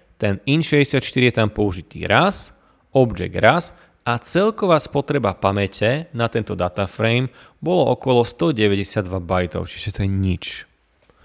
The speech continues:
Môžem vám povedať, že keby sme to robili čisto v tých zabudovaných typoch typu zoznamy, alebo teda v skratke tie naše slovníky, bolo by to v skratke viac.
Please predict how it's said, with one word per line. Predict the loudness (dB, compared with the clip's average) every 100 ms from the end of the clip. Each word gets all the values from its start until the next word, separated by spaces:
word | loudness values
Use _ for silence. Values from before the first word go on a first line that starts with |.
| -20 -20 -20 _ -8
Môžem | -4 -2 -2
vám | 2
povedať, | 4 4 4 2
že | -2
keby | -2 -2
sme | -4
to | -2 0
robili | 0 0 0 -2
čisto | -4 -6 -4 0 2 0
v | -10 -6
tých | -4 2
zabudovaných | 2 4 4 2 0 -4
typoch | -2 0 -2
typu | -6 -8 -6
zoznamy, | -2 0 2 2 2 0 -2 -10 -20 _ _
alebo | -2 -2 -2 -4
teda | -2 -4
v | -6
skratke | -6 0 0 0 -2 -2 -2 -14 -6
tie | -2
naše | -2 0 0 0
slovníky, | -4 -2 0 0 -2 -6
bolo | -6 -6
by | -6 -4
to | -4 -4
v |
skratke | -12 -8 -8 -4 -2
viac. | 0 0 -4 -14